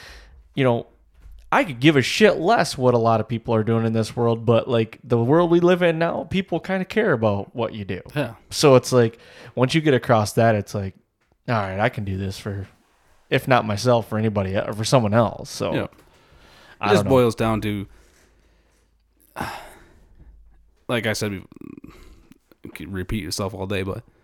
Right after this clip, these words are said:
Speaker 2: I just wanna showcase what I love.
Speaker 1: Yeah.
Speaker 2: I want people to see it.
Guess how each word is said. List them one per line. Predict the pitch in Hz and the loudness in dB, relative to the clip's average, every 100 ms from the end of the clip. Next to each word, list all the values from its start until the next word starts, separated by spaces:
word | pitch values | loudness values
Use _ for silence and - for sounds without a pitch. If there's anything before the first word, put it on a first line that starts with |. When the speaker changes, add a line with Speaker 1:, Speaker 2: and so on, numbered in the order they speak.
| _ _ _ _ _ _ | _ _ _ _ _ _
Speaker 2:
I | 107 | -14
just | 101 | -8
wanna | 101 | -8
showcase | 92 104 101 98 95 - | -6 -6 -6 -8 -8 -8
what | 98 | -6
I | 98 | -6
love. | 101 101 - - - - | -4 -6 -10 -20 -20 -8
Speaker 1:
Yeah. | 127 127 | 0 0
Speaker 2:
I | - | -2
want | 117 107 | -6 -6
people | 107 98 | -8 -8
to | 98 | -8
see | 104 | -6
it. | 101 | -6